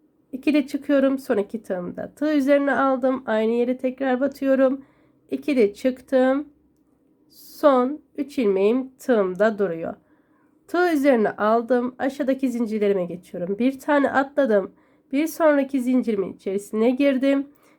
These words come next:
İki de çıktım. Tığımda dört ilmek var. Tığ üzerine aldım. Takip edene girdim. İki de çıktım.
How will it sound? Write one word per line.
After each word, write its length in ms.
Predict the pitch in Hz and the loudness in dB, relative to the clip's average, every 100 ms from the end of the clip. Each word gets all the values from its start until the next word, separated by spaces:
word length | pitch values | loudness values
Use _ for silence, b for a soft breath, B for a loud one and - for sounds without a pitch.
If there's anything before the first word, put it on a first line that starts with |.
| b _ - | b _ -16
İki 280 | 262 339 302 | -8 -2 2
de 180 | 226 - | 2 0
çıktım. 640 | - 285 - 262 254 262 | -6 -6 -2 2 2 0
Tığımda 600 | - 302 277 240 240 214 | -2 0 2 2 0 2
dört 340 | 202 185 - | 0 0 -8
ilmek 400 | 180 175 170 - | -10 -8 -10 -10
var. 260 | 170 175 180 | -10 -10 -10
Tığ 260 | 277 302 | -4 -2
üzerine 400 | 302 262 247 220 | 0 2 2 2
aldım. 680 | 262 202 214 240 262 262 262 b b b b b | 0 2 2 2 2 0 -2 b b b b b
Takip 400 | - 202 202 269 | -2 0 0 -2
edene 300 | 294 294 285 | 0 2 2
girdim. 640 | 262 277 247 269 269 311 _ _ _ _ _ _ _ _ _ _ _ b b b b b b b _ b b b b b _ - | 2 0 2 2 2 -2 _ _ _ _ _ _ _ _ _ _ _ b b b b b b b _ b b b b b _ -6
İki 340 | 262 - 294 | -4 0 2
de 200 | 214 180 | 2 0
çıktım. 760 | - 269 269 - 262 247 247 | -2 -2 -2 0 2 2 0